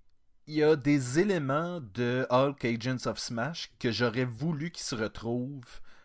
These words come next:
dans, euh, ce film-là, parce que je trouvais que ça manquait justement de ce côté dynamique, euh, séquence rapide, de, euh, on t'explique c'est qui qui vient d'arriver quand il arrive,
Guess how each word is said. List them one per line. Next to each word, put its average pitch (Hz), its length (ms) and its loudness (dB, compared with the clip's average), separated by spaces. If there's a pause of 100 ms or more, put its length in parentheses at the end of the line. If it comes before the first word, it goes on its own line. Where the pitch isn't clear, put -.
(140)
dans, 123 680 0
euh, 101 220 -4
ce 104 200 -4
film-là, 151 680 0
parce - 240 -6
que 127 100 -6
je 107 140 -4
trouvais 123 460 -4
que 117 160 -6
ça 110 180 -2
manquait 110 480 -4
justement 117 500 -6
de 120 120 -6
ce - 140 -8
côté 123 640 -8 (420)
dynamique, 127 1080 -2 (320)
euh, 107 200 -2
séquence 135 680 0
rapide, 123 760 -2 (260)
de, 123 600 0
euh, 113 340 0
on 151 120 2
t'explique 160 520 -2
c'est 127 200 2
qui - 160 -10
qui - 120 -12
vient 139 180 0
d'arriver 123 420 0
quand 135 120 -2
il 117 120 0
arrive, 135 680 -4